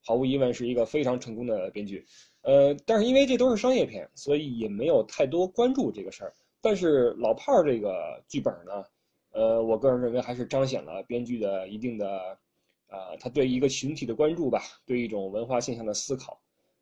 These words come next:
呃，是一个非常不投机的、有一定情怀的剧本儿啊，有一定文化使命感吧，可以这么来说。那同时，呃，这个电影儿得以面世，对投资方还是有一定的，呃，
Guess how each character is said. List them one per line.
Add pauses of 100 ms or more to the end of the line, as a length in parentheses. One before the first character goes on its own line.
(120)
呃，
是
一
个
非
常
不
投
机
的、 (440)
有
一
定
情
怀
的
剧
本
儿
啊， (140)
有
一
定
文
化
使
命
感
吧，
可
以
这
么
来
说。 (380)
那
同
时， (300)
呃，
这
个
电
影
儿
得
以
面
世，
对
投
资
方
还
是
有
一
定
的， (680)
呃，